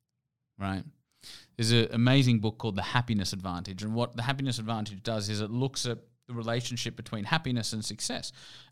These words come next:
And it talks about how a lot of people live according to,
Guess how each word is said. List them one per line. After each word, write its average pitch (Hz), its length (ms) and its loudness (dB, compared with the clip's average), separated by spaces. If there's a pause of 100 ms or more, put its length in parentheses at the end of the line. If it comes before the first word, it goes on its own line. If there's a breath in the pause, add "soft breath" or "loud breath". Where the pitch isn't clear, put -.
And 147 120 2
it 139 160 0
talks 175 360 -2
about 143 300 0
how 131 240 2
a - 20 0
lot 127 260 2
of 123 280 -2
people 120 480 0
live 127 240 2
according 135 640 2
to, 135 340 4